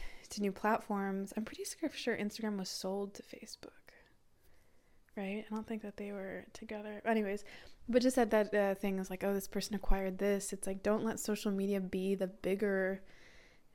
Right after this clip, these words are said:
corporation that acquires your, like, creative documenting, archiving lust, <laughs> you know? So I think another result of this P O Box thing was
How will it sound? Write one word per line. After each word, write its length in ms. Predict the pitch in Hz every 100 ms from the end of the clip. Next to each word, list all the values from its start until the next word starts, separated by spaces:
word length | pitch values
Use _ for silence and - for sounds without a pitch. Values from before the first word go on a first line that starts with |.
| -
corporation 960 | - 214 208 202 214 - 202 196 190 190
that 480 | 196 185 180 190 - - - - - - - - - - - - - - - - - - - - - - - - - -
acquires 840 | 208 - 202 208 214 196 196 196
your, 380 | 202 190 185 190 -
like, 260 | 190 190 - - - - - - - - - - - - - - - - -
creative 800 | - 220 202 196 196 190 196 196 - - -
documenting, 680 | 202 196 208 196 190 190 190 -
archiving 600 | 185 - 185 185 185 180 -
lust, 560 | 196 196 196 - - 269 294
<laughs> 60 | -
you 300 | 285 277 262
know? 240 | 220 214 247 - - - - - - - -
So 320 | - - 233
I 140 | 214
think 400 | 220 233 233 226
another 480 | 214 208 208 233 220
result 420 | 202 190 190 196
of 60 | 196
this 180 | 196 -
P 140 | -
O 40 | 202
Box 320 | 196 196 -
thing 360 | 202 196 196
was 580 | 196 185 196 196 202 -